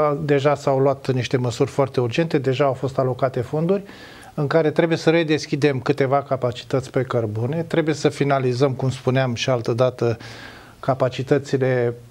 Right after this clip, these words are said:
hidrocentrale și microhidrocentrale, microcentrale care le avem. De asemenea, trebuie să finalizăm cât mai repede și reactoarele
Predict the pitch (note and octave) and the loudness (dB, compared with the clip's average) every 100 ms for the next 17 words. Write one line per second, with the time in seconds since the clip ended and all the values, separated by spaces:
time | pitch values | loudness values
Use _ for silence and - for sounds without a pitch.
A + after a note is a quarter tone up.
0 | - - D3+ C#3 D3 C#3 D3 B2+ C#3 C#3 | -16 2 2 4 0 2 0 2 0 0
1 | C3 B2 A2 - A#2 C#3 C#3 B2 A#2 A#2+ | 0 -2 -2 -4 0 0 0 -2 -2 -2
2 | A#2 B2+ A2+ B2+ A#2+ A#2+ A2+ C3 B2+ A#2+ | -2 -4 -2 -2 -2 -2 -2 -4 -2 -2
3 | A#2+ A#2 B2+ A#2+ A#2 A2+ G#2+ C#3 F3 F3 | -2 -2 0 -2 -2 -2 0 0 0 -4
4 | - - - - C#3 D#3 D3+ E3 E3+ - | -12 -20 -20 -6 2 4 4 2 2 2
5 | E3 D#3 - C#3 D3 C3+ B2 A#2 D3 C3 | 2 0 0 -2 0 0 0 2 0 0
6 | C3+ C3 B2 C3 C3+ A#2+ A#2+ A2 - - | 0 0 2 0 0 2 0 0 -2 -2
7 | - C3 B2 A#2+ B2 A#2+ G#2+ - B2 A2+ | -4 -4 0 0 2 0 -2 0 0 2
8 | A2+ A2+ A2+ | 0 0 -4